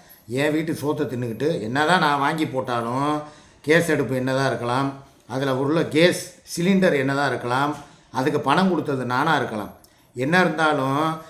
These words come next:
எங்க இருக்கோமோ அதுக்கு தகுந்த மாதிரி தானே போகணும். அங்க போனேன்னா, அங்க என் மகன் இருக்கும்போது நான் ஏதாவது அவங்க அம்மாவை பத்தி குற்றம் குறை சொல்லி, இப்போ சுகையில பத்தி வந்து, சுகையில வந்து கள்ளக்காதல் பண்றா,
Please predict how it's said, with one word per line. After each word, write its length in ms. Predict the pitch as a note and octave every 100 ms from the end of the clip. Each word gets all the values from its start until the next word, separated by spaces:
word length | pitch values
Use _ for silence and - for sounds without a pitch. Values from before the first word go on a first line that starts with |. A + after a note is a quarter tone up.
| - - C#3
எங்க 160 | F#3+ A3+
இருக்கோமோ 340 | G#3 D#3+ D#3
அதுக்கு 200 | F#3 D3+ C3
தகுந்த 220 | D3 D3+
மாதிரி 200 | C#3 C3
தானே 140 | D3 B2+
போகணும். 340 | A#2+ A#2+ A2+ A2+ - _ _ _ _ _ _ _ _ -
அங்க 300 | - C#3+ F3
போனேன்னா, 520 | E3+ E3 D#3+ D3+ C#3 C#3+ E3 F3+ F#3 F#3 - - -
அங்க 160 | C3 C#3+
என் 180 | D3 B2+
மகன் 240 | D3 F#3+
இருக்கும்போது 460 | E3+ C#3 C3+ C3 E3+
நான் 240 | F3+ C#3
ஏதாவது 320 | C3 C#3 E3 D#3
அவங்க 220 | A#2+ C3
அம்மாவை 300 | B2+ C#3+ F3 D#3
பத்தி 280 | C3 C3+ A#2+ - - - -
குற்றம் 320 | D3+ F#3 E3
குறை 120 | D3 B2
சொல்லி, 320 | C3 C3 C3+ - -
இப்போ 180 | - C3
சுகையில 400 | B2 D#3+ E3+ E3
பத்தி 240 | C#3 B2 D3+
வந்து, 240 | C#3+ C3 D3
சுகையில 360 | C#3 C#3+ D3 C3+
வந்து 200 | B2+ C3
கள்ளக்காதல் 520 | C3 C#3+ C#3 B2 A2+
பண்றா, 320 | A2 A2 B2